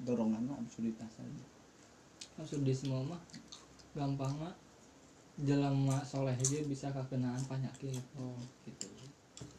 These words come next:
Speaker 2: Jelema gelo ge cara keur keneh. Absurdisme.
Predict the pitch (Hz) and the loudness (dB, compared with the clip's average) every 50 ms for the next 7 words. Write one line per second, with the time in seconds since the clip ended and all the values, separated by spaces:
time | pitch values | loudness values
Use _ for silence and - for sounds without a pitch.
0 | - - - - - - - - - - - - - - - - - - - - | -18 -18 -16 -14 -14 -14 -14 -14 -16 -18 -16 -16 -16 -16 -18 -18 -18 -18 -16 -18
1 | - - - - - - - - - - - - - - - - - - - - | -18 -18 -18 -20 -18 -20 -20 -20 -20 -20 -20 -20 -20 -18 -18 -16 -14 -14 -14 -14
2 | - - - - - - - 123 120 117 113 110 110 110 - - - - - 117 | -16 -20 -20 -18 -18 -12 -10 -8 -6 -4 -2 -2 -4 -4 -8 -12 -14 -12 -10 -8
3 | 104 104 110 113 117 113 113 127 131 - - 107 - 95 101 101 - 131 120 131 | -6 -4 -4 -4 -2 -2 -2 -4 -4 -4 -6 -8 -8 -8 -8 -4 -2 0 0 0
4 | 135 127 - - - 127 123 113 123 131 131 131 - - - - 208 156 - - | -2 -4 -6 -4 0 0 0 2 2 0 0 -2 -4 -10 -16 -16 -14 -14 -14 -16
5 | - 151 160 156 - - - - - - - - - - - 170 156 - - 139 | -16 -16 -16 -16 -18 -20 -20 -20 -20 -20 -20 -20 -20 -16 -14 -12 -10 -6 -4 -2
6 | 135 131 123 117 - - 131 113 107 | -2 -2 -2 -4 -6 -10 -10 -8 -8